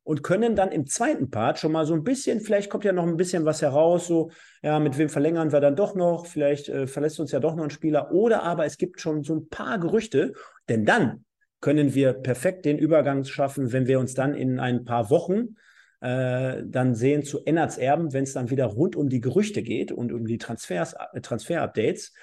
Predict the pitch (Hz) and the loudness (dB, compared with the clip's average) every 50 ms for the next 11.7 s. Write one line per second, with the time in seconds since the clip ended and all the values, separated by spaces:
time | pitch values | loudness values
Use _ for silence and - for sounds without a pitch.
0 | - - _ _ - 117 120 135 135 123 131 131 131 - - 131 143 196 190 - | -20 -20 _ _ -4 -2 0 2 2 4 2 2 0 0 0 0 2 2 2 0
1 | 151 139 135 147 185 160 127 107 104 110 139 190 214 214 - - _ _ _ - | -2 -2 0 0 0 0 0 2 0 0 -2 -2 -4 -6 -10 -16 _ _ _ -6
2 | 123 - - 214 214 214 240 226 233 226 - 160 165 170 175 170 147 156 151 135 | -2 2 2 2 4 4 2 0 0 0 0 0 2 2 2 2 2 2 2 2
3 | 143 151 160 160 165 170 - - - 139 143 139 139 139 - - - 135 135 139 | 2 2 2 2 2 0 -2 -4 -2 0 0 0 0 -2 -4 -8 -8 -6 -6 -4
4 | 139 139 139 135 123 113 139 151 160 - 170 151 147 143 143 135 131 127 123 127 | -2 -2 -2 -2 0 2 2 2 2 2 2 4 4 4 4 2 2 2 0 0
5 | 131 143 156 175 190 175 190 165 170 170 170 156 - 170 160 160 160 160 151 139 | 2 2 4 4 4 2 2 0 0 0 0 0 2 4 4 4 4 4 2 2
6 | 135 135 131 135 139 135 139 143 143 139 - 131 135 123 117 110 110 113 110 107 | 0 0 0 0 -2 -2 -2 -2 -2 0 0 0 0 0 0 -2 -2 -2 -2 -2
7 | 113 170 - - 147 - 151 139 143 135 139 127 113 - - 131 127 123 123 117 | -2 -2 -2 -4 -4 -2 0 2 2 2 0 -2 -6 -4 -2 -2 0 2 4 2
8 | 117 113 - 117 113 113 113 110 107 107 - 151 147 - - 139 135 127 - - | 2 2 2 2 2 2 0 -2 -2 -2 -2 -2 -2 -2 0 -2 0 0 0 2
9 | 135 123 110 - - - - - - _ _ _ _ - 131 135 131 - 135 127 | 2 2 0 -2 -6 -20 -20 -20 -20 _ _ _ _ -2 -2 -2 0 0 0 0
10 | 123 120 120 120 120 113 113 113 113 113 113 - 127 127 - 143 117 120 117 113 | 2 2 2 2 2 2 2 2 0 0 -2 -4 -4 -2 0 0 0 0 0 2
11 | 104 120 131 127 - 135 127 120 120 120 123 123 123 127 | 2 2 2 0 0 0 2 2 2 2 2 -2 -4 -6